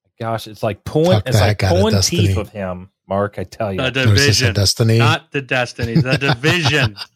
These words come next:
Speaker 3: They're not the same
Speaker 2: See,
Speaker 3: game.
Speaker 2: you were paying attention. You were paying, paying attention.
Speaker 1: <laughs> All right.
Speaker 2: But yeah, I don't have anything to add.
Speaker 1: <laughs>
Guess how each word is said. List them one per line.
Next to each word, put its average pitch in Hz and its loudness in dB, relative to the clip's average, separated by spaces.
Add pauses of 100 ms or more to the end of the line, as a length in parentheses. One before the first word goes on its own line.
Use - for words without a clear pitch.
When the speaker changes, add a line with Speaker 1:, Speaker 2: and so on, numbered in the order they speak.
Speaker 3:
They're 214 0
not 330 0
the 277 -2
same - -2
Speaker 2:
See, 139 2
Speaker 3:
game. 113 4
Speaker 2:
you 120 4
were 120 -2
paying 113 2
attention. 104 0
You 101 0
were 117 4
paying, 104 0 (200)
paying 110 2
attention. 104 0
Speaker 1:
<laughs> - -20 (2250)
All 202 2
right. 190 0 (240)
Speaker 2:
But 120 2
yeah, 131 4
I 104 4
don't 110 2
have 101 2
anything 95 0
to 98 -6
add. 95 -12
Speaker 1:
<laughs> 98 -8